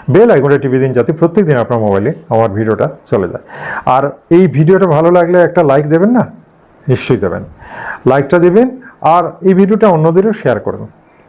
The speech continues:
বন্ধুবান্ধব যারা আছেন শেয়ার করুন, তারাও উপকৃত হবে, সমাজটা সুন্দর হোক, সকলেই সুখে থাকুন, হ্যাঁ,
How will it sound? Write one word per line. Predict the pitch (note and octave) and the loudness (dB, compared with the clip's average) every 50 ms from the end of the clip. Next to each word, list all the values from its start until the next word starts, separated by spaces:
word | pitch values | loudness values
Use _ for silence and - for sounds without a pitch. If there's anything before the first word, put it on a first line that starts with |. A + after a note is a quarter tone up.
| _ - C3+ | _ -2 0
বন্ধুবান্ধব | C#3 D3+ D#3 D#3+ D#3 D#3 D3+ E3 D3+ C3 | 2 2 2 2 2 2 0 -2 -2 -2
যারা | B2 A#2+ C3+ C#3 | 0 0 0 0
আছেন | B2 B2 B2 - C#3+ E3 F3+ - - - | 0 -2 -4 -4 -6 -6 -8 -10 -18 -8
শেয়ার | - - G3 F#3 | -2 0 0 0
করুন, | E3+ - A#2+ C#3+ F3+ - - | 0 -2 -4 -4 -6 -8 -6
তারাও | - B2 A#2 B2 D3 | -2 0 0 2 2
উপকৃত | D3 C3 - D#3 - - G2+ - | 0 0 -2 -4 -6 -4 -4 -2
হবে, | D3+ B2+ C3 C3 D#3 F#3 - - - - _ | -2 -2 -2 -4 -6 -8 -12 -18 -20 -20 _
সমাজটা | - - D#3+ D#3 D#3 D3+ D#3 - D3 | -6 -2 0 0 0 0 0 -2 -2
সুন্দর | D3 - C3+ C3 C#3 D3 C3 | -2 -2 -2 0 0 0 0
হোক, | G#2 D3 D#3 - - - _ - - - - - - | -2 -6 -8 -10 -16 -20 _ -20 -20 -20 -20 -20 -8
সকলেই | - - G3 G3 G#3+ G#3 A#3 G#3+ | -4 -2 -2 0 2 2 2 0
সুখে | - - D#3+ C#3+ D3+ | 0 -2 -2 -2 -2
থাকুন, | C#3+ C3+ B2 - - F3+ G3+ - - - - - - - - - - - - - | -2 -2 -2 -2 -4 -4 -4 -6 -10 -18 -20 -20 -20 -20 -20 -20 -20 -14 -6 -4
হ্যাঁ, | F3 A3+ A3+ F#3 | -2 -2 -2 -4